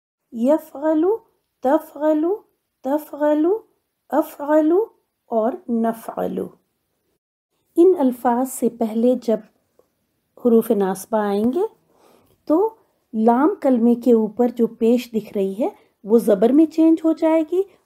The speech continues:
और इस तरह ये हालत नसब में हो जाएंगे। मतलब ये हो जाएंगे यफ़अला, तफ़अला, तफ़अला, अफ़अला, नफ़अला। अब आइए second set of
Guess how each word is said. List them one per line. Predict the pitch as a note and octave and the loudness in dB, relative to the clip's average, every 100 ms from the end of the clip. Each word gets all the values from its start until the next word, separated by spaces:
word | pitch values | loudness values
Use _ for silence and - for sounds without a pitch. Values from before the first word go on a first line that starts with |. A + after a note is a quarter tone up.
| - | -4
और | A#3 | 0
इस | B3 - | 0 -2
तरह | A#3 A3 | -2 -2
ये | G#3+ A#3+ | -2 -2
हालत | D#4+ A#3 G3 G3+ G3+ E4 A#4+ - | -2 0 0 0 0 -2 -2 -2
नसब | A3+ G#3+ - G#3+ | -2 0 2 0
में | F#3 F3 | -2 -4
हो | F#3+ | -4
जाएंगे। | E3+ F3 F#3+ F#3+ A3 G3 _ _ _ _ _ _ _ _ _ _ _ - | -4 -6 -8 -10 -12 -18 _ _ _ _ _ _ _ _ _ _ _ -6
मतलब | G#3+ A#3 A3+ | -4 0 0
ये | A3+ | 2
हो | A#3+ A#3 | 4 4
जाएंगे | A#3 A3+ A3 A3 D#4+ - _ _ | 4 0 -2 -2 -4 -6 _ _
यफ़अला, | G#3+ A3 D4 D4 B3+ G3+ G#3 G#3+ B3+ G4+ _ _ _ - | -2 4 4 2 -2 0 -2 0 -4 -4 _ _ _ 2
तफ़अला, | D4 D4 B3 G#3 G#3 G#3+ C#4 A4 _ _ _ _ | 2 2 -4 -2 -2 -2 -4 -6 _ _ _ _
तफ़अला, | C#4+ D4+ - A3 G#3+ G#3+ A3 D4 A4 _ _ _ - | 0 0 -4 -4 -4 -2 -2 -2 -4 _ _ _ 2
अफ़अला, | D#4+ - - G#3+ G#3+ A3 C#4+ A4+ - _ _ - | 2 2 -6 -4 0 2 0 -2 -8 _ _ -2
नफ़अला। | A#3+ C4+ D4+ - - F#3 F#3 F#3+ F#3+ _ _ _ _ _ _ _ _ _ _ _ - | 2 4 2 -2 -4 -4 -4 -6 -10 _ _ _ _ _ _ _ _ _ _ _ -4
अब | B3 | 0
आइए | C#4 C#4 C#4+ | 0 0 -4
second | - C#4 C4 E4 | -2 -2 2 0
set | E4+ B3+ A#3+ | 2 -2 0
of | A#3 | -2